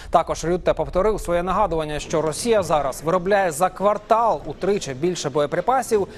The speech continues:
ніж країни нато за рік. Тісно співпрацює з К Н Д Р, Китаєм та Іраном. Рютте наполягає, що країнам Північно-Атлантичного альянсу слід збільшувати видатки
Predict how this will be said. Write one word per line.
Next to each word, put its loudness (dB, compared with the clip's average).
ніж 0
країни 2
нато 2
за 2
рік. -4
Тісно 0
співпрацює -2
з -8
К 4
Н -2
Д 2
Р, 2
Китаєм 0
та 2
Іраном. 0
Рютте 0
наполягає, 0
що -14
країнам -2
Північно-Атлантичного -2
альянсу -2
слід -2
збільшувати -2
видатки 0